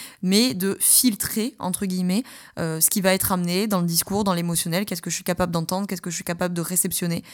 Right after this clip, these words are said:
qu'est-ce que je suis capable de renvoyer et qu'est-ce qui ne doit pas m'atteindre, parce que, euh, forcément, il y a des moments où les situations qui vont être amenées, euh, elles vont résonner peut-être avec des choses que t'as vécues. Si toi-même t'as vécu du harcèlement, si, euh, euh, voilà, la personne emmène, je sais pas moi, un divorce et que toi-même t'es en train de traverser ça, et cetera, forcément,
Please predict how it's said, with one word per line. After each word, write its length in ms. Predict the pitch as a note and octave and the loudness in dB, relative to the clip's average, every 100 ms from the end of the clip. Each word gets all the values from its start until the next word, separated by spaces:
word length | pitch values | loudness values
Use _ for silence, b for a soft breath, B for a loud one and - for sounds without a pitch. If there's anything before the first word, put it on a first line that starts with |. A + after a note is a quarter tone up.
| B B B | B B B
qu'est-ce 160 | F3 | -6
que 80 | F#3 | -4
je 60 | - | -2
suis 80 | |
capable 240 | G3+ F#3 F3+ | 0 0 0
de 60 | |
renvoyer 520 | E3 F#3+ F3+ F3 G#3 F3+ | 2 2 2 2 2 0
et 60 | |
qu'est-ce 180 | G3+ F#3+ | -2 -4
qui 80 | G3 | -2
ne 80 | F3 | -2
doit 140 | E3+ | -2
pas 140 | F3+ | 0
m'atteindre, 420 | G3 E3+ F#3+ G#3+ F#3+ | 0 0 0 -2 -2
parce 180 | E3 | -4
que, 120 | - F#3 | -2 -2
euh, 100 | G3 B B B - - | -2 B B B -20 -12
forcément, 480 | - F#3+ - F3+ G#3 | -2 2 2 4 4
il 80 | A3 | 4
y 20 | |
a 40 | |
des 120 | F3 F3 | 4 2
moments 420 | E3+ F#3 A#3 A3+ | 2 4 4 2
où 240 | F#3+ A3+ C4 B B | 0 0 -2 B B
les 80 | F3+ | 0
situations 360 | - G3 G#3 A#3 | 2 2 2 2
qui 100 | G#3 | 0
vont 160 | F#3 | 0
être 260 | F#3 F#3 - | 0 0 0
amenées, 360 | F3+ F#3 A3+ - B B B - | 2 4 2 0 B B B -4
euh, 260 | F3+ E3 - | -2 0 0
elles 140 | F#3 | 0
vont 160 | F3 - - | 0 -2 0
résonner 500 | F#3 G#3 A#3 F3+ - | 2 6 6 4 -2
peut-être 260 | - F3 E3+ | -8 -4 -4
avec 120 | F3 | -4
des 60 | D#3+ | -2
choses 180 | F3+ - | -2 -2
que 80 | |
t'as 120 | F3 E3 | 0 0
vécues. 240 | E3+ C4+ | 2 2
Si 140 | - | 2
toi-même 240 | F3+ F#3 F#3+ | 0 -2 0
t'as 80 | E3+ | -2
vécu 240 | D#3+ - | -4 -6
du 140 | E3+ | -2
harcèlement, 640 | D#3+ - G#3 G3+ G#3 G#3 G#3 | 0 2 2 2 2 2 2
si, 380 | - F3 E3+ | 0 -2 -6
euh, 140 | D#3+ D#3 B B B B | -4 -6 B B B B
euh, 280 | - - G2+ - | -8 -6 -4 2
voilà, 180 | F#3 | 4
la 80 | F3 | 4
personne 300 | E3 D#3+ F#3 | 2 0 0
emmène, 300 | E3+ F3 F3 | 0 0 0
je 80 | D3+ | -2
sais 40 | |
pas 140 | - F#3 | 0 0
moi, 160 | C#3+ | 0
un 40 | D3 | -2
divorce 420 | D#3+ F3 G3 - | 0 4 4 4
et 40 | |
que 80 | E3+ | -2
toi-même 220 | D#3+ F3+ | 0 0
t'es 80 | F3+ | 2
en 60 | D#3+ | -2
train 120 | F3 | -2
de 60 | E3+ | -2
traverser 360 | F3 E3 - | -2 -2 2
ça, 140 | F3+ G#3 | 2 4
et 40 | |
cetera, 260 | - G3 A3 | 2 2 2
forcément, 440 | F#3 - G#3 A3+ | 4 4 4 2